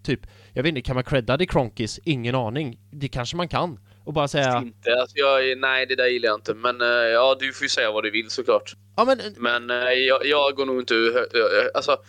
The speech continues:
Speaker 2: ett ledare på det sättet eller ägare, de är aldrig med. De,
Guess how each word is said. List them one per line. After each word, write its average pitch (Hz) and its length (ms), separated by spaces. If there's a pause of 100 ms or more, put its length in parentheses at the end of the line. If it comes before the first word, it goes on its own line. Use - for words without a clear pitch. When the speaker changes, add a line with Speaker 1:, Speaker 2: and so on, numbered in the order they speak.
(380)
Speaker 2:
ett 139 180 (140)
ledare 139 420
på 139 100
det 135 280
sättet 113 300
eller 117 120
ägare, 117 480
de 127 320
är 123 40
aldrig 117 260
med. 107 180 (240)
De, 151 140